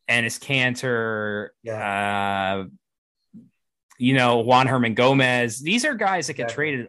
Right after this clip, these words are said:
Speaker 1: a lot and teams value because they're big or long or can shoot. So, I, again, to me, this roster looks constructed for a deadline move. And if it's not,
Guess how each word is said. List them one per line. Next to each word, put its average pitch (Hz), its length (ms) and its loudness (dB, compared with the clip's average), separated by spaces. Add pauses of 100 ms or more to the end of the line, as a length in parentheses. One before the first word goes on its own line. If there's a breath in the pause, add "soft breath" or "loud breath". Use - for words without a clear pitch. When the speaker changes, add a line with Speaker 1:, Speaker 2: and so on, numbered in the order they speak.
Speaker 1:
a 101 80 -10
lot 117 360 4 (220)
and 120 240 0
teams 151 320 -6
value 113 520 -2
because 101 500 -8
they're 95 240 -4 (260)
big 117 300 2
or 113 160 2
long 107 400 2
or 101 120 -4
can 98 220 -6
shoot. 92 340 -6 (460 loud breath)
So, 120 500 2 (640)
I, 127 140 -4 (220)
again, 131 520 2 (120)
to 135 100 -4
me, 175 220 2
this 143 220 0
roster 135 460 0
looks 117 220 -6
constructed 113 600 -4
for 107 120 -4
a 95 100 -4
deadline 123 500 2
move. 131 320 0
And 120 140 0
if 135 120 0
it's 117 220 -8
not, 147 360 -2